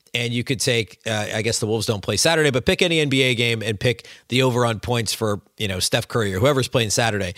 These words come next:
You can mix sports. It's a ton of fun, and it only takes thirty seconds to make your picks. Uh, you can use the award-winning app on both the App Store and Google Play. Prize Picks is safe and offers fast withdrawals. Go to prize picks dot com today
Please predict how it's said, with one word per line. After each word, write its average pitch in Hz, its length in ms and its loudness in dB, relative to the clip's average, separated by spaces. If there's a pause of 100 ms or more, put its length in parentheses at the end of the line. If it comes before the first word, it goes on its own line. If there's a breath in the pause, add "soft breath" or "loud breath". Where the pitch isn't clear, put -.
(220 loud breath)
You 139 80 0
can 143 180 0
mix 156 180 2
sports. 110 360 0
It's 110 80 -2
a 131 80 -2
ton 190 200 0
of 127 80 -4
fun, 117 260 0
and 131 180 0
it - 100 -6
only 202 200 0
takes 143 220 0
thirty 139 240 0
seconds 107 440 -2
to 104 80 -4
make 104 160 -2
your 92 80 -4
picks. - 320 -2 (580 loud breath)
Uh, 120 60 2
you 123 160 -2
can 147 120 -2
use 156 160 2
the 160 80 4
award-winning 160 400 2
app 131 220 0
on 123 120 0
both 120 200 2
the 117 100 -2
App 120 180 0
Store 113 240 -2
and 131 220 0
Google 113 240 0
Play. 101 300 0
Prize 113 260 -2
Picks 113 240 -2
is 101 160 0
safe 131 420 0
and 120 120 -2
offers 113 360 -2
fast 123 360 -2
withdrawals. 101 440 -2
Go 107 100 -2
to 98 80 -2
prize 131 300 -2
picks - 240 -2
dot 113 200 -2
com 110 240 -2
today 117 440 0